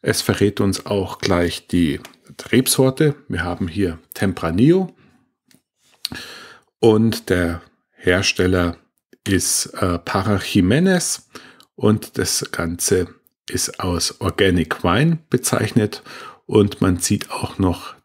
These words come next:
das Logo von Demeter und somit ist es auch ein biodynamischer Wein. Was das ist,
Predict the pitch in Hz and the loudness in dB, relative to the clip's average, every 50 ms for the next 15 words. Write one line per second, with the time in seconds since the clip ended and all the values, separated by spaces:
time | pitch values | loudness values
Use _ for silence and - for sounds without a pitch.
0 | _ - - - - - - 92 82 87 85 90 92 90 - - - 80 80 80 | _ -6 -6 -4 -4 -2 0 2 2 2 2 0 -4 -4 -4 -6 -4 -4 -4 -4
1 | 82 - - 90 95 117 139 131 - - 123 110 117 113 - - - - - - | -6 -2 0 2 4 6 4 4 2 2 0 0 0 -4 -6 -12 -14 -14 -14 -16
2 | - - - - _ _ - 101 98 90 - - 90 90 98 98 95 90 - - | -18 -20 -20 -20 _ _ -2 -2 0 0 2 2 2 4 4 4 2 2 0 -4
3 | - - _ _ _ _ _ _ _ _ - 101 92 - - - - 90 92 87 | -16 -16 _ _ _ _ _ _ _ _ -8 -6 -4 -4 -4 -4 -4 -4 -2 -2
4 | - - - - - _ _ _ _ - - _ - 98 92 90 - - - - | -2 -4 -4 -6 -10 _ _ _ _ -20 -20 _ -4 -2 -2 -2 -2 -6 -10 -6
5 | - 95 90 82 80 80 - - _ _ - - 110 98 95 98 98 - - 90 | -2 0 0 0 -2 -4 -6 -12 _ _ -6 -2 0 2 2 0 0 0 -4 -2
6 | - - 120 131 151 160 147 - - 147 143 139 143 151 156 156 147 - - - | -2 0 2 4 4 4 4 2 2 2 2 2 2 2 2 0 0 -4 -14 -18
7 | - - _ _ _ - 98 92 - - - 92 - - - - - - - - | -20 -20 _ _ _ -4 -4 -2 -2 -2 -2 -2 -2 0 0 0 0 0 -2 -2